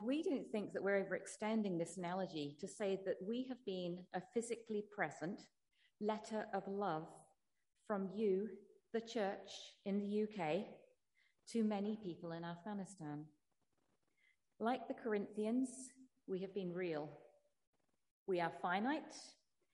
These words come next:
and fallible, but we have been trying to follow Jesus. We have been trying to be obedient to him and to be open to God's kingdom restoration work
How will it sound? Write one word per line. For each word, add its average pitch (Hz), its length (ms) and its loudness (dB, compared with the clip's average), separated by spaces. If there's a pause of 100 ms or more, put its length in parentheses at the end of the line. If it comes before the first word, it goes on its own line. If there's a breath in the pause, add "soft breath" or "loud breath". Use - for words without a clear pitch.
(180)
and 165 260 2
fallible, 135 440 0 (1040 soft breath)
but - 160 2
we 202 120 4
have 190 120 0
been 180 180 0
trying 175 460 -2
to 170 100 -6 (100)
follow 156 340 -4
Jesus. 143 680 -10 (340 soft breath)
We 185 80 2
have 175 140 -2
been 170 220 2
trying 180 520 0
to 185 100 -10
be 160 220 0
obedient 165 600 -2
to 185 80 -2
him 208 320 0 (640 loud breath)
and 196 180 0
to - 80 -10
be 185 260 -2
open 175 540 4 (100)
to 180 80 -6 (120)
God's 180 640 -2 (200)
kingdom 185 460 0
restoration 165 720 -2
work 151 280 0